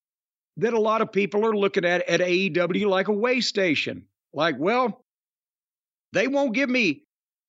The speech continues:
six or seven figures in the W W F right now, but they sure will in A E W, and then sooner or later I'll end up there anyway. If I can just get on T V and prove to them that I'm good, then the W W F will sign me eventually."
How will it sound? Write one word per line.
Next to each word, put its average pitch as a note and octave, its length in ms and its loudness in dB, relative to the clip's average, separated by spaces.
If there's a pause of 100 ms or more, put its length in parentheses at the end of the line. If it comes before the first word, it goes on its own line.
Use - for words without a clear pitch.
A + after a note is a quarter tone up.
(720)
six - 380 -2
or G3+ 80 0
seven A#3+ 420 -2
figures A3 460 -2
in G3 120 -2
the F3 60 -4
W G#3 300 -2
W F#3 320 0
F C4 180 -4
right F#3+ 200 0
now, D#3+ 260 0
but F#3 180 -2
they D#3+ 120 0
sure B3 260 2
will A3+ 280 0
in F3 80 0
A F#3+ 80 0
E F3 140 0
W, G3 520 0
and G3+ 80 2
then F3+ 100 0
sooner A3 320 0
or D3+ 80 0
later G3+ 300 2
I'll F3+ 160 2
end F#3 160 0
up F3 160 0
there E3+ 180 2
anyway. F3+ 360 0
If D#3 120 -2
I D#3 80 2
can D3 80 -4
just F3+ 200 -2
get G3 120 0
on F#3 180 0
T G3+ 200 0
V A3 160 0
and D#3+ 120 0
prove G#3+ 340 0
to F3 100 2
them F#3+ 360 2 (600)
that G#3+ 160 0
I'm F3+ 200 0
good, B3 500 0 (600)
then A3 220 -2
the A3+ 80 0
W A3 320 0
W A3+ 300 0
F A#3+ 160 0
will A#3+ 120 2
sign B3+ 380 2
me A2+ 340 0
eventually." D3 720 0